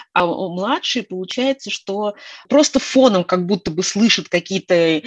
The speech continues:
для них непонятные слова, да, там какие-то предложения, истории, и они их запоминают просто потому, что у них, э, ну, возраст такой, им легко это все дается, а не потому, что они,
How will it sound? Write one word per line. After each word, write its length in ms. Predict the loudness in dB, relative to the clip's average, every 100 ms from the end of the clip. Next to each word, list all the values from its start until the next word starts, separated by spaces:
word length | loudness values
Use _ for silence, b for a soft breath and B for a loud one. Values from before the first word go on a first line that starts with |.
| B B
для 260 | -10 -2 -2
них 340 | 0 -4 -6
непонятные 680 | -8 -6 -4 -2 -4 -4 -6
слова, 600 | -6 -6 -6 -4 -2 -2
да, 440 | -2 -6 -4 -4 -4
там 180 | -8
какие-то 360 | -10 -12 -14 -12
предложения, 880 | -10 -4 -2 -2 0 0 2 0 0
истории, 640 | -2 -4 -2 0 0 -2
и 140 | -2 -4
они 240 | -4 -6
их 80 | -6
запоминают 640 | -10 -10 -8 -4 -4 -4
просто 260 | -6 -10 -10
потому, 360 | -10 -6 -2 -4
что 180 | -4
у 40 | -2
них, 280 | -2 0 0
э, 320 | 0 0 0
ну, 200 | -2 -4
возраст 400 | -2 -2 -2 -6
такой, 440 | -8 -8 -4 -2 -2
им 180 | -4 -6
легко 340 | -6 2 2
это 140 | 2 -4
все 180 | -8
дается, 520 | -4 -4 -2 -6 -6 -8
а 20 |
не 80 | -8
потому, 300 | -6 -2 -2
что 160 | -2 -6
они, 140 | -6